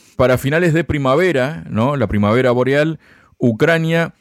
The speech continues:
recibirá solo seis de los cuarenta y cinco cazas F dieciséis prometidos por países europeos como Dinamarca, Países Bajos, Noruega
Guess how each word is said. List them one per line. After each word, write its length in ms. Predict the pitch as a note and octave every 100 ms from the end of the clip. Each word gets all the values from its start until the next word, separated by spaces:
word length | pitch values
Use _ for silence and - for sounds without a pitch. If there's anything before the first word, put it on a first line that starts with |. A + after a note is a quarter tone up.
| _ -
recibirá 600 | B2 C3+ C3 B2+ D#3+ D#3+
solo 340 | F3+ F3 D#3+
seis 600 | - - F3 C3+ F#2+ - _
de 160 | G#2
los 140 | A2 G#2
cuarenta 420 | A2+ A2+ A2 A2+
y 60 | G#2+
cinco 400 | C#3+ C#3+ B2+ G#2+
cazas 340 | C#3 C#3 -
F 260 | C#3+ C3 A#2+
dieciséis 400 | A#2 G#2 C3+ C3
prometidos 580 | C3 A#2 F#2 C3 C3 -
por 180 | B2 A#2
países 320 | C3+ B2 A2+
europeos 540 | A#2+ A2+ B2+ C3 B2
como 280 | - B2 A#2+
Dinamarca, 600 | A2+ G#2+ B2 C3 A#2 A#2
Países 320 | G#2+ A2 G#2+
Bajos, 440 | A2 B2+ - A#2 G#2+
Noruega 580 | G2+ A#2 C3 B2+ B2